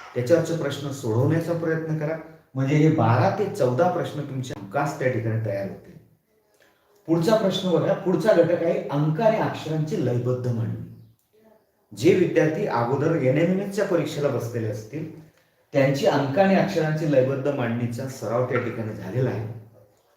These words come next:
अंक आणि अक्षरांची लयबद्ध मांडणीचे प्रश्न सुद्धा सोपे असतात. अंक किंवा अक्षरांचा दोन दोन, तीन तीन, चार चार,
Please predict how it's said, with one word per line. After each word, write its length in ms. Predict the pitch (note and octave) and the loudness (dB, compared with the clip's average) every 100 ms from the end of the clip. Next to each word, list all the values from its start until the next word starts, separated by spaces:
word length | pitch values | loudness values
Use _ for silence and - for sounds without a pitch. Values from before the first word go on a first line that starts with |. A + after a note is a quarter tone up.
| _ _ _ _ _ _ - | _ _ _ _ _ _ -2
अंक 280 | D#3+ E3+ | 0 4
आणि 160 | A#3 A3 | 4 6
अक्षरांची 520 | F#3 F#3+ F#3 - G3 | 4 2 0 2 4
लयबद्ध 380 | D3 C#3+ E3 D3+ | 4 6 4 4
मांडणीचे 500 | C#3+ C#3 C#3+ C#3+ - | 0 0 -4 -6 -8
प्रश्न 340 | C3 B2+ C#3 | -8 -8 -8
सुद्धा 320 | C3 A2+ A#2 B2 | -10 -8 -6 -6
सोपे 360 | A2+ A2 E3 | -6 -4 -2
असतात. 340 | E3 - C#3+ D3 - - _ _ _ _ _ _ _ _ - _ - | -2 -4 -8 -10 -14 -20 _ _ _ _ _ _ _ _ -20 _ -2
अंक 340 | C#3+ D#3 A3+ | 2 4 4
किंवा 340 | A#3+ A3+ A#3 | 2 4 4
अक्षरांचा 640 | F#3 D#3+ D#3+ D3 C#3 F#3+ - | 6 4 2 0 0 0 0
दोन 400 | B2+ C3+ C3+ C#3 | 0 0 0 2
दोन, 400 | D3 D3 - - - _ _ - | 0 0 -6 -12 -20 _ _ -10
तीन 280 | C#3+ C3+ B2+ | -4 -4 -2
तीन, 360 | D#3 E3+ E3 - - _ - | -2 -4 -4 -12 -20 _ 2
चार 280 | B2+ B2 A#2+ | 2 2 0
चार, 260 | D3 D3+ | 0 0